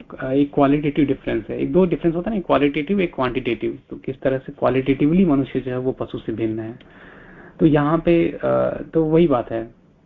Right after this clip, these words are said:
आज समय की सीमा है, बाकी लोग को भी जाना होगा। तो बात यही है कि, अ, अगली, अगली बार, अ, इस प्रश्न को जो आप पूछ रहे हैं और गहराई से देखेंगे कि जो मनुष्य है और पशु जो है वो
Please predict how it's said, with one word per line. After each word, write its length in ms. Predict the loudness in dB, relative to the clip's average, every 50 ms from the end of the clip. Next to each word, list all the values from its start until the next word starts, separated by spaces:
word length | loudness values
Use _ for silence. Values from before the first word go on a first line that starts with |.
| _ _ -16 -10 -6
आज 140 | -4 -6 -4
समय 280 | -4 -4 -2 -2 -2
की 80 | -2 -2
सीमा 280 | 0 2 2 2 2
है, 260 | 0 0 -2 -2 -4 -4 -8 -14 _ -8
बाकी 240 | -4 -4 -2 0 0
लोग 180 | 0 0 0 0
को 80 | 2
भी 100 | 2 2
जाना 200 | 2 2 2 2
होगा। 260 | 2 2 2 2 0 0
तो 340 | 2 2 2 2 2 0 -4 -14 -20 -20 -20 -20 -20 -14 -6 0
बात 240 | 4 4 4 4 4
यही 180 | 2 2 2 2
है 100 | 0 -2
कि, 360 | 0 2 2 2 0 -2 -6 -10 _ _ _ _ _ -16 -12
अ, 420 | -8 -6 -6 -4 -4 -4 -6 -8 -10 -12 -16 -20 -20 -20 -14 -10
अगली, 380 | -8 -4 2 4 6 6 4 2 -6
अगली 220 | -8 -4 -2 0 2
बार, 280 | 2 2 2 0 -2 -10 _ _ _ _ _ -20 -14
अ, 120 | -12 -12 -12 -10
इस 120 | -10 -10 -12
प्रश्न 420 | -4 0 0 2 2 2 2 2
को 80 | 2 4
जो 80 | 4
आप 140 | 2 2 0
पूछ 220 | -2 -2 -2 -2
रहे 100 | -4 -4
हैं 200 | -2 -2 -4 -6 -6 -10 -16 -20 -14 -6
और 200 | -2 -2 0 0
गहराई 280 | 0 0 0 0 0 0
से 100 | -2 -2
देखेंगे 400 | -2 -2 -2 -2 -2 -2 -2 -2
कि 400 | 0 2 2 2 2 0 -2 -4
जो 280 | -4 0 2 2 2 2
मनुष्य 480 | 0 -4 -4 -2 0 -2 0 2 2
है 160 | 2 2 4
और 120 | 4 4 2
पशु 300 | 2 -2 -2 -2 -2 -2
जो 140 | -2 -2 -4
है 180 | -4 -6 -6
वो 440 | -8 -8 -6 -4 -4 -4 -4 -6